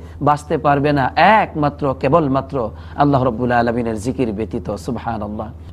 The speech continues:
সুতরাং বলতে চাই, আমরা যদি মানবরূপী শয়তান থেকে এবং জিন জাতির শয়তান থেকে যদি আমরা, তাদের কুমন্ত্রণা থেকে, তাদের আক্রমণ থেকে আমরা যদি বাঁচতে চাই, তাহলে পথ একটি, সদা সর্বদাই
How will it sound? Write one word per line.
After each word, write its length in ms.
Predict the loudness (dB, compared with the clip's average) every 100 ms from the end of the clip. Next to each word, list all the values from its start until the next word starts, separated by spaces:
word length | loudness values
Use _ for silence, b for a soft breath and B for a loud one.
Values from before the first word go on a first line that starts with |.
| -8
সুতরাং 600 | 2 4 6 4 2 4
বলতে 280 | 2 4 4
চাই, 320 | 4 4 2 4
আমরা 280 | 4 4
যদি 360 | 4 2 0 -4 -10 B B 2
মানবরূপী 800 | 6 8 8 6 4 2 2
শয়তান 520 | 2 2 4 4 4 2
থেকে 460 | 0 0 -2 -2 -6 -14 B B
এবং 420 | 2 4 4 2 -8 B B 2
জিন 300 | 6 6 6
জাতির 360 | 4 4 2
শয়তান 460 | 4 2 4 4 2
থেকে 280 | 0 0 2
যদি 240 | 4 4
আমরা, 380 | 4 4 4 2 -4 B 0
তাদের 280 | 2 2
কুমন্ত্রণা 640 | 2 4 4 4 4 4 2
থেকে, 300 | 0 -2 0
তাদের 300 | 2 4 4
আক্রমণ 500 | 4 6 6 6 4
থেকে 400 | 0 0 0 -2 B B 2
আমরা 240 | 4 4
যদি 220 | 2 0
বাঁচতে 360 | 2 0 0 -4
চাই, 240 | -2 -2 0
তাহলে 260 | 2 2 2
পথ 280 | 4 4 2
একটি, 640 | 2 4 2 0 0 0 -2 B B
সদা 300 | -2 0 2
সর্বদাই 640 | 2 2 2 2 4 2